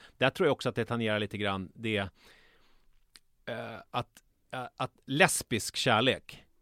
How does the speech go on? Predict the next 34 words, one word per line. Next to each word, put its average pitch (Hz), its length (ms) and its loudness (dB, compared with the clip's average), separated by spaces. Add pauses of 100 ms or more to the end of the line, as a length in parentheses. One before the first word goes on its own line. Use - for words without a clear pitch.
fanns 147 360 2
ju 131 280 2
och 131 160 -8
var, 113 340 2
och 123 80 -2
det, 120 160 2
och 120 340 -4
kvinnor 127 320 2
bodde 123 320 2
ihop 107 180 2
på 98 80 -2
ett - 80 -8
sätt - 340 -8 (240)
som, 104 420 -2 (140)
eh, 110 220 -6
men 127 120 0
det 127 60 6
var 120 100 6
ju 123 60 6
aldrig 117 240 2
tal 113 260 2
om 107 60 -2
att 101 100 -4
de 107 160 -2
var 101 120 2
liksom, 104 220 -4
hade 107 180 -2
en 104 40 -2
kärleksrelation, 110 540 0
utan 104 200 -4
de 107 180 -2
var 110 140 2
bara 101 220 2
väninnor 117 360 2